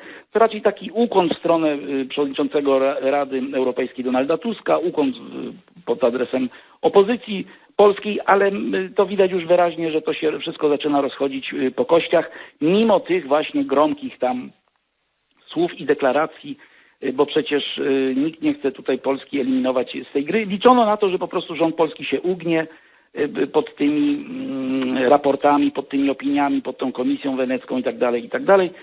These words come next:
Gdy zorientowano się, że tutaj jest stabilna sytuacja polityczna, linia, y, że tak powiem, wyjaśniania tych problemów, oczywiście też w dialogu, tutaj nikt się nie odwraca plecami, y, do, do instytucji,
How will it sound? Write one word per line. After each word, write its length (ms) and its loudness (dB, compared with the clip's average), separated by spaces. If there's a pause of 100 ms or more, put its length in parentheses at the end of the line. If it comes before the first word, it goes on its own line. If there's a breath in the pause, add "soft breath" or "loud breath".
(160 loud breath)
Gdy 160 4
zorientowano 540 2
się, 180 -6
że 120 -2
tutaj 260 -4
jest 140 -8 (100)
stabilna 460 0
sytuacja 540 -2
polityczna, 580 -4 (380 soft breath)
linia, 420 2 (200)
y, 140 -4
że 80 0
tak 120 0
powiem, 600 -2
wyjaśniania 640 2
tych 140 -10
problemów, 460 0 (100)
oczywiście 440 -4
też 200 -2
w 260 -10
dialogu, 640 4 (400 soft breath)
tutaj 260 -4
nikt 200 0
się 120 -4
nie 120 0
odwraca 360 -2
plecami, 560 -2 (440 soft breath)
y, 240 -4
do, 440 2
do 340 0 (100)
instytucji, 800 -4